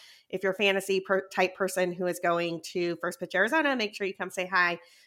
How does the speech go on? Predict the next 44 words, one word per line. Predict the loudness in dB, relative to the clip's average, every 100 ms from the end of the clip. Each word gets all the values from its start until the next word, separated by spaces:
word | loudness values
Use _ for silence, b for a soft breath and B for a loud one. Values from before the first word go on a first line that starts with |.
| 2
But | 8
I | 8
am | 8
gonna | 4
get | 2 0
to |
see | 2 2
a |
ton | 2 4 6 6 2 4
of | 4 6
our | 6 8 8 6 4 0 -6 _ _ 4
up-and-coming | 4 4 2 4 4 2
Cub | 2 0
stars | 0 2 4 4 2 -2
in | -4
the |
Fall | 2 4 4
League, | 2 -2
and | -4
I'm | -6 -6
really | 0 2 2 0
looking | -2 -4 -8
forward | -4 -2 -2 -4
to | -6
that. | -2 -2 -4 _ _ _ -10
It | -10 -6
seems | -6 -2
like | -2 2
Brennan | 2 2
Davis | 2 0 0
and | -2 -4 -8 -8
Matt | 0 2 2
Mervis | 0 0 -4 -6
in | -10
particular | -10 -12 -10 -8 -6 -6
are |
having | -6 -8
a | -8
nice | -10 -12
little | -14 -14
showing | -10 -10 -10
down | -12 -12
there | -12
so | -16